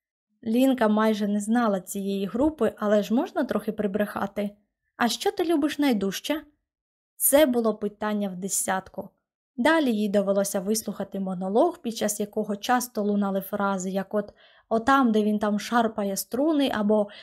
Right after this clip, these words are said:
«отут він так вловлює тон». Лінка притакувала і посміхалася, силкуючись удавати щось на зразок щирого захоплення. А тоді подумала, що Каська б нею пишалася. Ця розмова явно подіяла.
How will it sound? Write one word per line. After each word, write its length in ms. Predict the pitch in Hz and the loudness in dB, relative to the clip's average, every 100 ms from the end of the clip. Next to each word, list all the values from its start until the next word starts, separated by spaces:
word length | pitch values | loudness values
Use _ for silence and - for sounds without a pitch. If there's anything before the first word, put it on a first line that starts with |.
| - | -4
«отут 440 | 233 233 302 294 220 | -4 0 -2 -2 0
він 240 | 226 226 | 0 2
так 280 | 262 254 214 | 0 -2 -2
вловлює 500 | 214 220 208 202 196 | 0 0 0 0 -2
тон». 400 | - 190 185 190 _ _ _ _ - | -4 -6 -6 -8 _ _ _ _ -4
Лінка 340 | 240 269 262 | 2 2 2
притакувала 680 | 220 202 - 262 269 214 202 | -2 -4 -4 -4 -2 0 2
і 120 | 196 | 0
посміхалася, 800 | 202 196 202 - 254 294 269 262 | -2 -6 -6 0 2 2 0 -2
силкуючись 680 | 233 269 262 240 214 214 214 | -2 0 -2 0 -4 -4 -6
удавати 420 | 208 208 226 233 | -2 -2 -2 -4
щось 300 | 208 - 214 | -6 -4 -2
на 120 | 226 214 | 0 0
зразок 440 | 208 208 233 233 | 0 0 0 0
щирого 580 | - - 247 302 233 240 | -8 -4 0 0 0 -2
захоплення. 800 | 226 226 214 196 196 190 196 202 _ _ _ _ | -2 -2 -4 -2 -4 -2 -6 -10 _ _ _ _
А 120 | - 247 | -2 2
тоді 280 | 247 214 | 2 0
подумала, 580 | 226 220 220 330 302 240 | -2 -2 0 0 2 2
що 220 | 214 - 196 | 0 -8 -10
Каська 380 | - 240 - 320 | -6 -4 -2 -4
б 120 | 294 | -4
нею 240 | 220 214 226 | -2 0 0
пишалася. 760 | 226 226 - 185 185 180 214 196 _ _ _ _ _ _ _ | -2 -4 -2 -2 -2 -4 -6 -8 _ _ _ _ _ _ _
Ця 200 | - 294 | 2 4
розмова 480 | 349 294 294 311 277 | 4 2 0 2 2
явно 400 | 247 254 254 247 | 2 4 2 2
подіяла. 640 | 247 202 185 180 175 180 | 0 -2 -6 -6 -6 -10